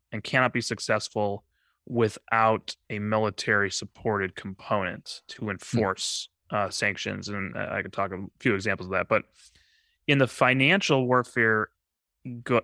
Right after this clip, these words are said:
Speaker 1: game where you have a country that does trade with the world, that needs trade with the world, um, that holds reserve currencies,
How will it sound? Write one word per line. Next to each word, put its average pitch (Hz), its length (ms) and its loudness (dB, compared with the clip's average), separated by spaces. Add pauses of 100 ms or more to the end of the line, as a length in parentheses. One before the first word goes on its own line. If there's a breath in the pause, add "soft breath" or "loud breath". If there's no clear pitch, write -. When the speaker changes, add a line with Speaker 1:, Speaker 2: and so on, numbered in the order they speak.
Speaker 1:
game 110 420 2
where 110 420 4
you 117 200 0
have 120 460 0 (200)
a 110 180 -2
country 131 680 0 (500)
that 117 200 4
does 131 280 6
trade 110 420 2
with 101 140 -8
the 101 80 -6
world, - 400 -10 (320)
that 117 140 4
needs 120 320 6
trade 107 260 2
with 98 140 -6
the 98 80 -6
world, - 400 -8 (440)
um, 107 220 -2
that 113 160 2
holds 135 460 4
reserve 113 400 2
currencies, - 800 -6